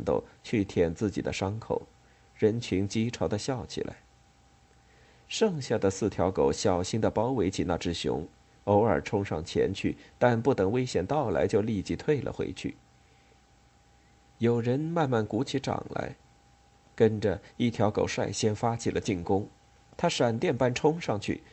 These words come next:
从熊的掌下溜进去，跳起来去咬熊的喉咙。人群发狂了，那条狗把白牙咬进熊的硕大的颈项，其余的狗一拥而上。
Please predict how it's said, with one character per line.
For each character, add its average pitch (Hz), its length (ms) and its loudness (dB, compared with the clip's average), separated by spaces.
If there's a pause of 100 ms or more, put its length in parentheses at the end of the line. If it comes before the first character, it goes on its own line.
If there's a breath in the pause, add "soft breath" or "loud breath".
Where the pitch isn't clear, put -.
(180 loud breath)
从 - 180 -2
熊 160 300 0
的 139 80 -2
掌 98 240 0
下 120 160 2
溜 139 240 0
进 117 220 -2
去， 90 200 -2 (220 loud breath)
跳 123 260 2
起 104 140 0
来 90 160 4
去 107 220 0
咬 90 180 4
熊 90 240 0
的 104 80 -2
喉 85 300 2
咙。 101 160 -2 (600 soft breath)
人 107 260 2
群 - 220 -4
发 92 260 -2
狂 - 320 2
了， 82 160 0 (600)
那 110 180 4
条 98 220 4
狗 92 260 6
把 85 140 2
白 95 200 2
牙 95 360 2
咬 92 220 2
进 95 180 0
熊 92 240 -2
的 98 60 0
硕 107 300 -2
大 78 140 0
的 80 120 -2
颈 80 260 -4
项， 90 240 -2 (720 loud breath)
其 156 200 4
余 175 140 0
的 151 120 2
狗 95 220 6
一 117 180 0
拥 156 200 0
而 80 160 0
上。 101 280 0